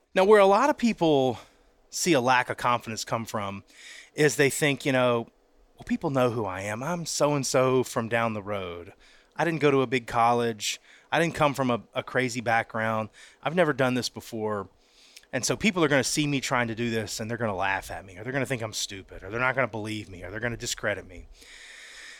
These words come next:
Now, some of that may actually be true, but most of the time it's not, right? I mean, maybe somebody thinks, "Ah, who's this guy?" But most of the time when you show up and you act confident, um, even if you're not, like we said before, people respect that.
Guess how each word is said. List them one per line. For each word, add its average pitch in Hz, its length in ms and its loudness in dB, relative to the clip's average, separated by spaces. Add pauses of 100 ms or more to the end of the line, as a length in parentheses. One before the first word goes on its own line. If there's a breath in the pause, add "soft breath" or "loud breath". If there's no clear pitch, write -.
(140 loud breath)
Now, 156 60 2
some 330 240 6
of 302 60 8
that 170 140 8
may 151 160 6
actually 139 360 2
be 117 120 -4
true, 120 540 0 (260 loud breath)
but 165 120 2
most 240 240 6
of 208 100 4
the - 80 -8
time 135 200 0
it's - 140 -8
not, 101 440 -8 (160)
right? 120 240 0
I 135 40 -4
mean, 151 160 -2
maybe 214 220 4
somebody 156 380 4
thinks, 135 400 -2
"Ah, 175 140 -2
who's 139 220 -2
this 123 180 -2
guy?" 90 320 -4 (420 soft breath)
But 240 100 4
most 320 300 6
of 190 80 -4
the 143 60 0
time 139 340 4
when 143 120 0
you 143 180 -4 (120)
show 185 340 4
up 160 200 4
and 131 140 -2
you 127 100 -6 (840)
act 143 320 0
confident, 104 580 -4 (520 soft breath)
um, 110 540 0
even 143 200 0
if 135 140 -2
you're 160 120 0
not, 120 280 2
like 117 160 -4
we 117 80 -6
said 120 220 -4
before, 113 500 -2 (300 soft breath)
people 226 340 0
respect 196 440 2
that. 87 260 -6